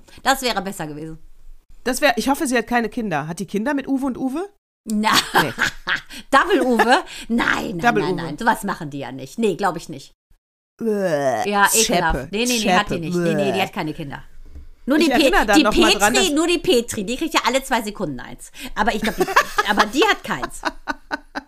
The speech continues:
Speaker 2: Die, äh, ich erinnere da noch mal dran. Viel mehr braucht man über Beate Zschäpe auch nicht zu sagen.
Speaker 1: Ach,
Speaker 2: Wie hieß denn
Speaker 1: du musst
Speaker 2: schon so?
Speaker 1: übrigens auch noch mal Tschechisch richtig aussprechen.
Speaker 2: Ja, Shish heißt das. Aber Schief, äh, Shi-, Shish wird das ausgesprochen.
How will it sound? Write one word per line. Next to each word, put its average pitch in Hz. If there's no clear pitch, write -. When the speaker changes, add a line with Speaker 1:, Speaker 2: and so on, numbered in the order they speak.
Speaker 2:
Die, 240
äh, 202
ich 247
erinnere 294
da 226
noch 208
mal 202
dran. 196
Viel 330
mehr 294
braucht 254
man 240
über 214
Beate 220
Zschäpe 214
auch 202
nicht 240
zu 226
sagen. 202
Speaker 1:
Ach, 269
Speaker 2:
Wie 247
hieß 330
denn -
Speaker 1:
du 403
musst 349
Speaker 2:
schon 165
so? 330
Speaker 1:
übrigens 311
auch 285
noch 294
mal 247
Tschechisch 240
richtig 185
aussprechen. 160
Speaker 2:
Ja, 214
Shish 262
heißt 175
das. 180
Aber 240
Schief, 330
äh, 277
Shi-, 320
Shish 302
wird 202
das 196
ausgesprochen. 180